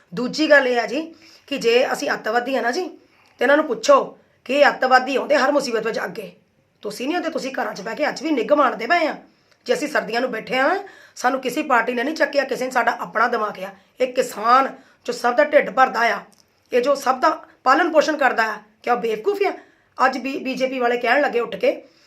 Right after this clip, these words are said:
ਕਿ ਇਹ, ਇਹਨਾਂ ਨੂੰ, ਜਿਹੜੇ ਉਹ ਕਿਸਾਨ ਬੈਠੇ ਜਿਨ੍ਹਾਂ ਨੇ ਗਮਲਿਆਂ 'ਚ ਗੰਨੇ ਉਗਾਉਣ ਦਾ ਪਤਾ ਨਹੀਂ,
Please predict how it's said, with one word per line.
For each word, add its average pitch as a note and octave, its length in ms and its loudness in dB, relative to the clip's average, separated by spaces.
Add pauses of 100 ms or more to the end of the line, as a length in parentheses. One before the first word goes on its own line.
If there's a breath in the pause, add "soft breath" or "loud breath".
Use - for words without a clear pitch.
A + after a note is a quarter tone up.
(200 soft breath)
ਕਿ C#4 60 -6
ਇਹ, C4 440 4
ਇਹਨਾਂ C#4+ 200 0
ਨੂੰ, C#4 240 0
ਜਿਹੜੇ B3+ 220 4
ਉਹ D4 120 6
ਕਿਸਾਨ A#3 320 0
ਬੈਠੇ A#3+ 200 -2
ਜਿਨ੍ਹਾਂ E4 160 -2
ਨੇ B3 60 -8
ਗਮਲਿਆਂ B3 300 4
'ਚ B3+ 180 -6
ਗੰਨੇ A#3 240 0
ਉਗਾਉਣ A#3 240 -2
ਦਾ A#3+ 100 0
ਪਤਾ A#3 220 -6
ਨਹੀਂ, C4 220 -4